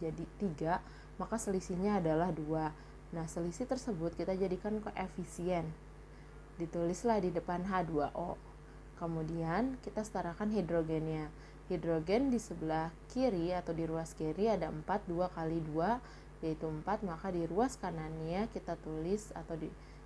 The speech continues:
di O H min ya, ki-, ter-, kita kasih koefisien sebanyak empat. Oke,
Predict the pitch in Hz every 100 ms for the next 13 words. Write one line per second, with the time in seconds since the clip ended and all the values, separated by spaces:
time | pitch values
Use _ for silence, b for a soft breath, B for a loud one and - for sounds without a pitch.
0 | - 170 175 170 165 - - 180 180 175
1 | 160 160 160 156 151 - - 196 202 226
2 | 175 160 175 - 160 - - - - 180
3 | 156 - - - 180 180 185 - 156 -
4 | - 165 165 165 - 165 180 156 151 151
5 | 170 - 151 147 147 - - - - -
6 | - - - 170 - 156